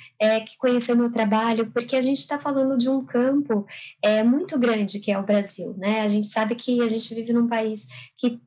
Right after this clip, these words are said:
tem muitos leitores em potencial e a gente tá construindo esse cenário e as pessoas têm lido mais com a pandemia também e antes dela, as pessoas têm se interessado muito pela literatura que tá sendo feita hoje, que tá sendo feita por mulheres.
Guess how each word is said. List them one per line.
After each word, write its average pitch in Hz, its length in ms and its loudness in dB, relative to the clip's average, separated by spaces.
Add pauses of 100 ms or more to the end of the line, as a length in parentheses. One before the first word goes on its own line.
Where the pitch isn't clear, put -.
tem 262 400 2
muitos 269 240 0
leitores 226 540 0
em 202 140 0
potencial 202 720 -2
e 208 80 2
a 202 40 2
gente 202 200 -4
tá 220 100 0
construindo 214 600 -2
esse 208 160 -10
cenário 202 580 -4 (240)
e 208 60 0
as 214 80 -2
pessoas 240 360 -2
têm 277 320 0
lido 226 160 0
mais 208 400 0
com 214 100 -6
a 208 40 -12
pandemia 202 480 -2
também 214 540 -2
e 214 40 0
antes 233 380 -2
dela, 214 420 -4 (300)
as 220 140 -2
pessoas 240 320 0
têm 262 180 2
se 262 140 -2
interessado 233 520 0
muito 233 300 0
pela 214 180 -2
literatura 208 680 -2 (280)
que - 80 -20
tá 240 140 0
sendo 240 300 0
feita 214 400 -4
hoje, 208 320 -2
que - 60 -20
tá 220 120 -2
sendo 233 320 -2
feita 220 260 -6
por 214 160 -8
mulheres. 202 640 -4